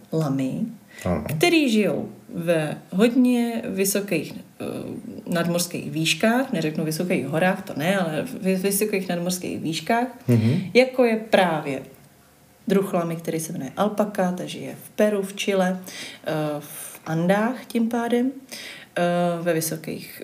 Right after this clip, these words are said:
Speaker 1: ve vysokých nadmořských výškách a její vlna je tím pádem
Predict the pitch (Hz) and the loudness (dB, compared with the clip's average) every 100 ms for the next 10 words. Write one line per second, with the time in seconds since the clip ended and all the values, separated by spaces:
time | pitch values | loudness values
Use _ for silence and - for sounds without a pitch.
0 | - 160 185 - 180 - - 185 175 - | -6 -4 -4 -6 -6 -6 -2 -2 0 -4
1 | - - 220 220 - 233 233 - 151 247 | -6 -2 0 2 2 0 0 -2 2 4
2 | 247 156 160 175 185 - - 180 180 175 | 4 2 0 0 -2 -4 -6 -2 2 2
3 | 170 180 - 220 190 143 139 147 156 156 | 2 -4 0 2 2 -2 -4 -2 -2 0
4 | 156 156 | 0 -4